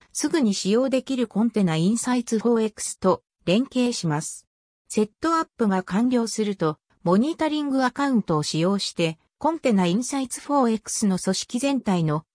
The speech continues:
コンテナオブザーバビリティにアクセスできるようになります。コンテナインサイツフォーエックスの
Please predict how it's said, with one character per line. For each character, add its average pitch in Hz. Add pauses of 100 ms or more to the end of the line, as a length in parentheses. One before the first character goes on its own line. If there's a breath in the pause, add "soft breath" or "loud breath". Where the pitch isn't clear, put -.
(140)
コ 202
ン 302
テ 294
ナ 277
オ 277
ブ 262
ザ 277
ー -
バ 254
ビ 240
リ 226
テ 214
ィ -
に 190 (200)
ア 233
ク -
セ 269
ス 202
で 180
き 277
る 277
よ 240
う 190
に 170
な 147
り 147
ま 139
す。 - (500)
コ 311
ン 330
テ 262
ナ 190
イ 175
ン 254
サ 277
イ 269
ツ 226
フ 233
ォ 226
ー -
エ 220
ッ 208
ク -
ス -
の 180